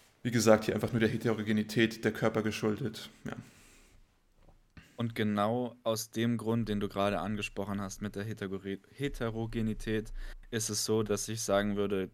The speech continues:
Speaker 2: gerade dein Ansatz braucht, also ich will deinen Ansatz damit nicht kritisieren, aber gerade dein Ansatz braucht sehr viel des teuren Lernens,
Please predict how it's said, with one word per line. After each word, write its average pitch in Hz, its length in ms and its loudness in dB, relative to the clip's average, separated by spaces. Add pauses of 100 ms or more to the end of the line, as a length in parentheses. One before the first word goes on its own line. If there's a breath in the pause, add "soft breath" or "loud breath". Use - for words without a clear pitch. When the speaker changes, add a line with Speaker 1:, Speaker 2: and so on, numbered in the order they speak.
Speaker 2:
gerade 107 320 4
dein 98 300 2
Ansatz 101 580 -2 (840 loud breath)
braucht, 101 600 4
also 90 180 -2
ich - 120 -6
will 107 80 0
deinen 101 140 4
Ansatz 101 280 0
damit 101 220 0
nicht 101 160 -4
kritisieren, 113 400 -2
aber 104 180 2
gerade 107 260 2
dein 107 220 2
Ansatz 101 400 0
braucht 95 420 0
sehr 101 200 -2
viel 104 200 -4
des 92 160 -6
teuren 101 340 -2
Lernens, 95 520 -6